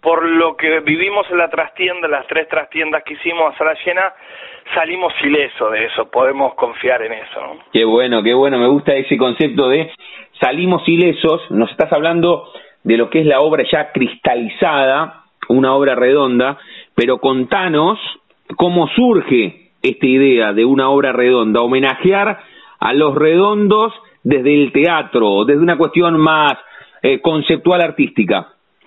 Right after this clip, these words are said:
Speaker 1: Casi por accidente, porque, mm, somos tres patas en esto, eh, o una que tiene tres. Gerardo Anchava, Leo Melis y, y yo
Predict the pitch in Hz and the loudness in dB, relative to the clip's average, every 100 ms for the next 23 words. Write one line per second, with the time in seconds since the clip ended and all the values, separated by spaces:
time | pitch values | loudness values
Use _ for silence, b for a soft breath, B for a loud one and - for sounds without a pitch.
0 | B B B B B B B 240 247 220 | B B B B B B B -6 -6 -4
1 | 190 185 170 175 196 202 175 156 143 - | -2 -2 -2 0 0 0 -2 -2 -2 -4
2 | _ _ - - 135 131 143 135 131 123 | _ _ -14 -2 -2 -2 -2 -2 -4 -8
3 | 131 120 104 92 - - 185 190 - 233 | -12 -14 -18 -20 -6 -2 0 0 -2 -4
4 | - 165 - 123 127 127 - 120 - 120 | -2 -4 -4 -6 -6 -6 -4 -4 -4 -4
5 | 120 117 117 113 110 107 101 - 120 139 | -2 -2 -2 -2 -2 -4 -6 -2 0 2
6 | 180 190 165 135 143 135 117 101 - B | 0 -2 -4 -4 -4 -4 -6 -8 -12 B
7 | B B - - 160 175 180 170 196 214 | B B -8 -2 -2 0 -4 -4 -2 0
8 | 208 202 185 143 147 156 180 185 175 180 | 2 2 0 -2 -2 0 -2 -4 -4 -8
9 | - - _ _ _ _ 135 117 113 110 | -12 -20 _ _ _ _ -18 -16 -16 -14
10 | - - 185 180 175 | -6 -4 0 0 0